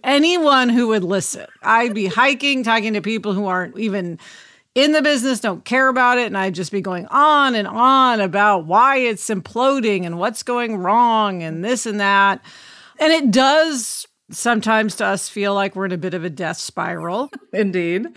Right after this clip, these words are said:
Speaker 1: I mean, not just us, but others.
Speaker 2: Oh,
Speaker 1: This
Speaker 2: yes.
Speaker 1: is not just a you and me thing.
Speaker 2: Oh, God, no.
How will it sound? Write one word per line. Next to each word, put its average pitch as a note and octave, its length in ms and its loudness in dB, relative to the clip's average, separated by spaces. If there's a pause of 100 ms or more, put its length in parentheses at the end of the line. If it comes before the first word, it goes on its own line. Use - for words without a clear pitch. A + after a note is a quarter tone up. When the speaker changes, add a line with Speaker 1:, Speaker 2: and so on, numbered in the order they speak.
(160)
Speaker 1:
I - 60 -2
mean, C4 200 6
not C#4 260 4
just D#4 240 0
us, B3 340 2
but A3+ 160 2
others. F#3 540 -2
Speaker 2:
Oh, A3 100 2
Speaker 1:
This G3+ 120 0
Speaker 2:
yes. G3 160 0
Speaker 1:
is F3+ 60 -6
not A#3+ 220 2
just A3+ 240 -4
a G#3+ 60 -2
you G3 240 0
and F#3 160 -2
me F3+ 160 -4
thing. F#3 420 -12
Speaker 2:
Oh, F#3 140 -2
God, D#3 280 -4
no. F#3 220 -16